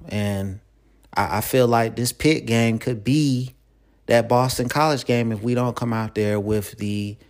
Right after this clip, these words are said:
killer instinct that I like for my teams to have. Um,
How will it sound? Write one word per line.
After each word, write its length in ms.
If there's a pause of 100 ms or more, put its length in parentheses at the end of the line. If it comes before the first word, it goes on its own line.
(300)
killer 300
instinct 840 (600)
that 160
I 160
like 460 (320)
for 180
my 240
teams 480
to 120
have. 560 (720)
Um, 640